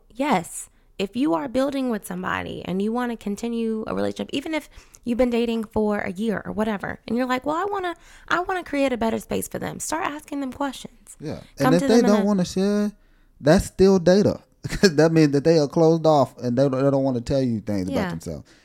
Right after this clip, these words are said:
Speaker 2: That's still data. It might be bad if somebody's closed and they don't share and they don't express how they feel.
Speaker 1: Mm-hmm.
Speaker 2: So make sure you take that as a data point too.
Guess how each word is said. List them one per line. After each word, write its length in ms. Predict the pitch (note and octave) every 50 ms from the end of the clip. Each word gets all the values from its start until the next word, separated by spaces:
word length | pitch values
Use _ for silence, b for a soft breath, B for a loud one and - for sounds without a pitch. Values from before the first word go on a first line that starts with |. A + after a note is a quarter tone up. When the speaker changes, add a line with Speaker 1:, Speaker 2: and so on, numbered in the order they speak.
| b b b b b
Speaker 2:
That's 220 | - A#2+ B2+ D3+ E3
still 260 | - - D#3+ D#3 D3
data. 340 | C3+ D3 C#3+ A2+ F2+ - -
It 80 | A2+
might 200 | A#2 C3 C3 C3
be 100 | C#3 D3+
bad 360 | D3+ D#3+ F#3+ G3+ D3+ G#2+ - -
if 100 | - G#2+
somebody's 420 | - A#2 G#2 G#2 G2+ F#2 F2 E2+ -
closed 440 | - - G2 D#2+ D2 C2+ C2+ - -
and 120 | - F#2
they 80 | F#2+ F#2+
don't 200 | F#2+ F2+ D2 -
share 240 | - - G#2 F#2 E2+
and 80 | E2
they 60 | F2+ F#2+
don't 160 | G2 F#2 F2+ F2+
express 340 | - - - F#2+ F#2 F#2
how 120 | - F2 E2
they 120 | D#2 D#2+ D#2+
feel. 240 | - - D2 C2 A#1+
Speaker 1:
Mm-hmm. 380 | - G#3 F#3+ F3+ F3+ F3+ F3 F3+ - _ _ -
Speaker 2:
So 120 | - G2+ F#2
make 180 | A2 C3 C3
sure 100 | - D3 C#3+
you 60 | C3
take 220 | - C#3+ C#3 C3+
that 160 | D3+ D3 C#3
as 120 | B2 A#2 G2+
a 60 | G2
data 200 | F2 F2+ E2+ D#2+
point 260 | D#2 - E2+ D#2 -
too. 180 | - F2 D2+